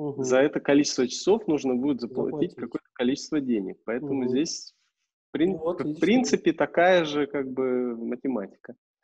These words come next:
Speaker 2: Мгм.
Speaker 1: Хочешь, чтобы было лучше, чем придумали до этого и все это
Speaker 2: Мгм.
Speaker 1: сделали,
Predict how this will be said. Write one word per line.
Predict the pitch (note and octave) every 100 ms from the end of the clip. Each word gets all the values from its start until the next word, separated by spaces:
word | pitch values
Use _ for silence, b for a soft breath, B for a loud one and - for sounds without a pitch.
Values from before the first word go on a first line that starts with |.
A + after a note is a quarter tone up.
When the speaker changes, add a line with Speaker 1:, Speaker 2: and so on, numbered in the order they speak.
| b b
Speaker 2:
Мгм. | D3+ C3 F3+ F3
Speaker 1:
Хочешь, |
чтобы | - E3+ D3+ D3
было | B2+ - B2 C3+ D#3 C#3
лучше, | C#3 D#3+ - B2+
чем | - C#3 C3 A#2 - _ _ _ -
придумали | B2 B2+ C#3+ C#3 A#2+ A2
до | A#2
этого | A2+ G#2+ G#2+ G#2
и | G#2
все | - A2
это | - G#2 A2+
Speaker 2:
Мгм. | G3 A3 B2
Speaker 1:
сделали, | G2